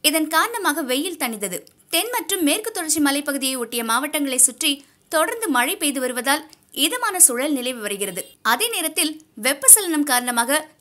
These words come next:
தமிழகத்தின் பல இடங்களிலும் வட மாவட்டங்களிலும் நல்ல மழை பெய்து வருகிறது. ஆனால் சென்னையில் மட்டும் கடந்த நான்கு நாட்களாக வெயில் தாளித்து வருகிறது. இந்நிலையில் நேற்று மாலை முதல் அவ்வப்போது மேகங்கள் திரண்டு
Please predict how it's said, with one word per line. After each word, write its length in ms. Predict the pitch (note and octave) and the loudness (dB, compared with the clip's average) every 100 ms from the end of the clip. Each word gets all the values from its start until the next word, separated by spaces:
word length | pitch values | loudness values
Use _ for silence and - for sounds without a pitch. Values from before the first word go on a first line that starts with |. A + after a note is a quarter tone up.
| - | -2
தமிழகத்தின் 640 | D4 G#4+ A4+ F4 F4 F4 | 0 0 -6 -6 -6 -2
பல 260 | C4 C4+ F4+ | 0 0 0
இடங்களிலும் 500 | D4 C#4+ C4+ D#4 E4 | 0 0 0 -4 -6
வட 320 | G3+ G#3+ A#3 G#4 | -4 0 2 0
மாவட்டங்களிலும் 680 | F#4+ D#4 C#4+ C4 C4 D4 C#4+ - _ - | -2 -4 -2 -2 -2 -2 -2 -6 _ 0
நல்ல 340 | A#3+ D#4 A#4 | 2 2 0
மழை 220 | D4+ C#4+ | 0 -2
பெய்து 240 | C#4+ B3 A3+ | -2 -4 -2
வருகிறது. 520 | G#3 G#3 F#3+ F#3 - _ _ - | -4 -4 -6 -8 -12 _ _ 2
ஆனால் 340 | D4 D#4+ D#4 | 2 4 0
சென்னையில் 400 | D4+ D4+ B4 A4+ | 0 -2 -2 -2
மட்டும் 300 | D#4+ D4 E4 | -2 -2 -2
கடந்த 280 | D4 B3+ B3 | -2 -2 -2
நான்கு 340 | A3+ C#4 G#4+ | 0 0 0
நாட்களாக 460 | F#4 D4+ C#4+ B3+ C#4 | -4 -4 0 0 0
வெயில் 340 | B3 B3+ C#4+ - | -4 -4 -4 -2
தாளித்து 360 | C4 F#4 D4 | 0 0 -4
வருகிறது. 440 | A#3 G3+ G#3 F#3 G3 - _ _ _ _ - | -4 -4 -6 -8 -10 -14 _ _ _ _ 0
இந்நிலையில் 460 | E4 G4+ B4+ A#4 | 2 2 -2 -2
நேற்று 280 | E4 D4+ C#4+ | -2 -2 -2
மாலை 280 | C4 D4 E4+ | 0 0 0
முதல் 300 | C#4+ D4+ D#4+ | 0 -2 -2
அவ்வப்போது 520 | - A#3+ G#4+ G#4 D#4+ D#4 | -2 -2 -2 -6 -4 -2
மேகங்கள் 480 | B3+ E4+ F4 D#4 | 0 -2 -2 -2
திரண்டு 320 | C#4+ B3 C4+ | -4 -4 -2